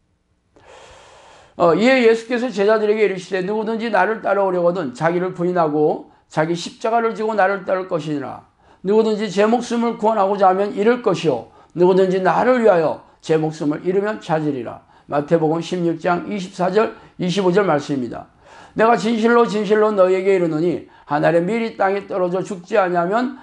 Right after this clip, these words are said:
한 알 그대로 있고 죽으면 많은 열매를 맺느니라. 자기의 생명을 사랑하는 자는 잃어버릴 것이요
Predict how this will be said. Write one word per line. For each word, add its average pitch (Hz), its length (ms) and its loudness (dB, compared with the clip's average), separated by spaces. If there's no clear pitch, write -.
한 170 200 -2
알 180 200 2
그대로 226 320 0
있고 170 500 -4
죽으면 175 440 2
많은 208 520 2
열매를 185 380 -2
맺느니라. 175 600 -2
자기의 160 380 0
생명을 226 500 -4
사랑하는 185 460 2
자는 190 240 0
잃어버릴 220 460 2
것이요 165 420 -4